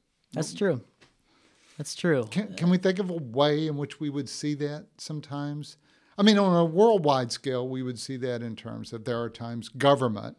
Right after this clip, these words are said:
Speaker 2: oppresses, uh, Christianity. That's a commonly occurring thing that happens in the world in which we live. Um, and people would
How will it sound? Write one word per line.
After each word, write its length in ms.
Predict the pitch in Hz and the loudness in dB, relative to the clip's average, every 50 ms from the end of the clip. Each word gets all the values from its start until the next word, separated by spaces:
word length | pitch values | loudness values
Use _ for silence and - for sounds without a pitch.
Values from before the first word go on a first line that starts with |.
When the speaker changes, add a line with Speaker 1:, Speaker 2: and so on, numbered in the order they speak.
| _ _ _ _ _ _ _ _ _ _ _ _ _ _ _ _ _ _ _ _ | _ _ _ _ _ _ _ _ _ _ _ _ _ _ _ _ _ _ _ _
Speaker 2:
oppresses, 1000 | - 131 - - - - 165 151 143 - - - 131 117 117 120 120 110 - - - _ _ _ _ _ _ _ _ _ _ _ _ _ _ _ _ _ _ _ _ _ _ _ _ _ _ _ _ _ - | -10 -10 -10 -8 -2 2 2 2 2 2 -2 -4 -6 -6 -6 -6 -8 -8 -10 -12 -16 _ _ _ _ _ _ _ _ _ _ _ _ _ _ _ _ _ _ _ _ _ _ _ _ _ _ _ _ _ -10
uh, 260 | 135 120 120 120 117 - | -8 -8 -8 -8 -12 -12
Christianity. 840 | - - 165 143 - - 160 143 123 120 117 110 - - 107 - - | -6 -4 -4 -4 -2 -2 -4 -2 -2 -4 -4 -6 -10 -12 -14 -14 -10
That's 280 | 107 123 127 127 - 143 | -8 -6 -6 -6 -6 -6
a 140 | 131 123 | -8 -8
commonly 1300 | - - - - 147 139 135 131 127 131 131 131 131 131 135 131 131 127 127 127 123 120 117 117 117 117 - _ _ _ _ _ _ _ _ _ _ _ | -8 -10 -10 -6 -4 -2 -2 -2 -2 -2 -2 -4 -4 -6 -6 -4 -4 -4 -2 -2 -4 -4 -6 -6 -8 -10 -14 _ _ _ _ _ _ _ _ _ _ _
occurring 600 | - 120 - - - 156 143 135 127 127 127 123 | -14 -12 -10 -8 -4 -2 -2 -2 -2 -2 -4 -6
thing 320 | 117 - 131 123 120 113 110 | -6 -8 -8 -8 -8 -6 -8
that 100 | 120 113 | -8 -8
happens 420 | 104 110 113 110 - 117 110 101 | -8 -8 -10 -8 -8 -8 -8 -8
in 100 | 110 110 | -8 -10
the 60 | 107 | -10
world 280 | 107 104 107 107 107 107 | -10 -10 -10 -10 -10 -10
in 80 | 110 107 | -12 -14
which 220 | 107 107 - - | -16 -18 -18 -18
we 80 | 123 - | -18 -18
live. 300 | - - - - - - _ _ _ _ _ _ _ _ _ _ _ _ _ _ _ _ _ _ _ _ _ _ - 127 | -16 -16 -16 -18 -18 -20 _ _ _ _ _ _ _ _ _ _ _ _ _ _ _ _ _ _ _ _ _ _ -20 -18
Um, 500 | 120 - - 113 110 107 104 98 95 87 _ _ _ _ _ _ _ _ | -16 -14 -14 -14 -14 -16 -16 -18 -20 -20 _ _ _ _ _ _ _ _
and 140 | - 135 117 | -8 -6 -4
people 220 | 135 139 123 117 117 | -2 -4 -4 -4 -6
would 200 | 120 127 120 | -6 -6 -6